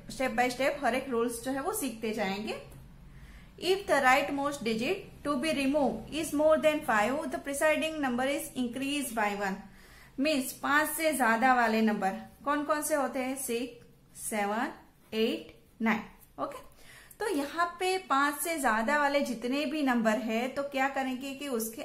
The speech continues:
आगे वाला नंबर जो है वो हम एक increase कर देंगे। चलो यहाँ पे जो मैंने डिजिट दिख-, लिखे हैं तो उसके अंदर three significant figure तक हमें जो है वो लिखना है। तो यहाँ पे देखो वन पॉइंट थ्री एट सिक्स,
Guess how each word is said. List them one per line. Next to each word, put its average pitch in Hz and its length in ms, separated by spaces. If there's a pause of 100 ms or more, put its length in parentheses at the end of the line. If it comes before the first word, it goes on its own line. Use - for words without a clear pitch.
आगे 226 300
वाला 330 240
नंबर 254 340
जो 226 140
है 247 220 (420)
वो 311 120
हम 330 380
एक 311 260
increase 240 460
कर 180 180
देंगे। 175 320 (600)
चलो 254 200
यहाँ 247 320
पे 277 100
जो 277 180
मैंने 277 240
डिजिट 247 320
दिख-, 226 380
लिखे 240 300
हैं 294 400
तो 339 80
उसके 302 260
अंदर 311 280
three 330 220
significant 294 640
figure 247 320
तक 277 200
हमें 226 300
जो 240 100
है 240 80
वो 254 100
लिखना 196 340
है। 202 180 (680)
तो 320 60
यहाँ 302 220
पे 294 60
देखो 262 200
वन 277 280
पॉइंट 294 380
थ्री 269 140
एट 247 320
सिक्स, - 280